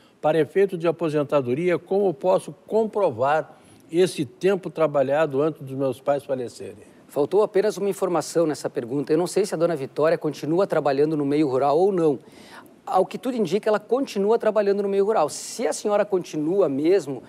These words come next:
Speaker 2: exercendo atividade rural, a senhora já tem direito à aposentadoria como agricultora, porque o agricultor se aposenta, a mulher,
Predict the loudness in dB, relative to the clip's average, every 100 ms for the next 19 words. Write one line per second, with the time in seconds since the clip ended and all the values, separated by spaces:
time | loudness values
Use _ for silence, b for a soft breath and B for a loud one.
0 | -6 -2 0 0 0 0 0 -2 -4 -2
1 | -2 -2 0 0 0 -2 0 0 0 -2
2 | 0 0 0 -4 -4 -4 0 0 2 0
3 | -2 -12 -20 _ 0 2 2 0 -4 -10
4 | -4 -4 -4 B B B -8 2 2 2
5 | -2 0 2 0 0 -2 0 0 0 0
6 | 2 2 2